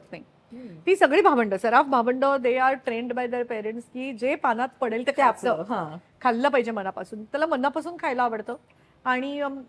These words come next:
Speaker 1: अलीकडे तर तो खूप व्हेजिटेरियनच बनत चाललेला आहे.
Speaker 2: हम्म.
Speaker 1: आमच्याकडे काय म्हणतात ना, माझी आई म्हणायची तशी, माझ्या वडिलांना ना रोज एक आई, एक माझी आंबट वरण बनवायची.
Speaker 2: हां.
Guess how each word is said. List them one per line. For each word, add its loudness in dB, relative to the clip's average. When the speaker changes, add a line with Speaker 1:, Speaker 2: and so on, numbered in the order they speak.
Speaker 1:
अलीकडे 2
तर 0
तो -6
खूप -6
व्हेजिटेरियनच 0
बनत 0
चाललेला 0
आहे. -4
Speaker 2:
हम्म. -10
Speaker 1:
आमच्याकडे 0
काय 2
म्हणतात -8
ना, 0
माझी -2
आई 4
म्हणायची -6
तशी, -8
माझ्या -6
वडिलांना -2
ना -4
रोज 0
एक -8
आई, -4
एक -8
माझी -6
आंबट -2
वरण -4
बनवायची. -10
Speaker 2:
हां. -12